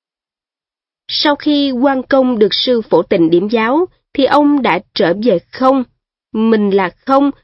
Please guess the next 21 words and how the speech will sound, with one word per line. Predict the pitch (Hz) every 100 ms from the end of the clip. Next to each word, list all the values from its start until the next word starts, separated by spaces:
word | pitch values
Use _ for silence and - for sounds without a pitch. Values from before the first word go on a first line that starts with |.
| _
người | 247 254 240 226
cũng | - 165 254
là | 294 170 -
không, | - 262 262 _ _ _
sao | - - 233 214
lại | 208 -
có | - 294
việc | 247 220 - -
truy | 311
hồn | 262 254 170
Lã | 170 185
Mông? | 254 269 285 _ _ _ _ _ -
Thét | 285 -
mắng | 233 220 294
Tôn | - 262 220
Quyền, | 220 208 214 _ _ _
làm | 247 262 247
kinh | 320
hãi | 269 165
Tào | 190 208 165
Tháo | 208 214 294